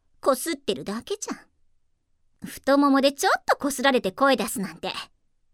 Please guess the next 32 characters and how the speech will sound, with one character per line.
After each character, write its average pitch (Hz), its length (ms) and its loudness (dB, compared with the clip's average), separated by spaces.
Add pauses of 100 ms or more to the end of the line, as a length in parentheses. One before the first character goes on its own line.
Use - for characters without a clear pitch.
お 370 160 2
兄 392 340 0
は 262 120 2
童 285 200 2
貞 440 320 -2
の 427 80 -8
時 427 240 -10
か 277 120 -2
ら 240 100 -4
何 254 180 4 (560)
に 440 80 -2
も 427 160 4
変 392 120 4
わ 370 100 6
っ 370 60 -2
て 392 120 -4
な 403 180 4
い 381 120 0
よ 220 100 0
ね。 254 240 -6 (2750)
も 233 360 0
う 170 60 -8
い 208 120 -4
い - 20 -2
や。 - 80 -10 (920)
小 415 260 2
さ 294 120 -6
く 285 120 -10
し 330 120 -8
ろ 320 100 -2
っ 381 40 -4
て - 60 -20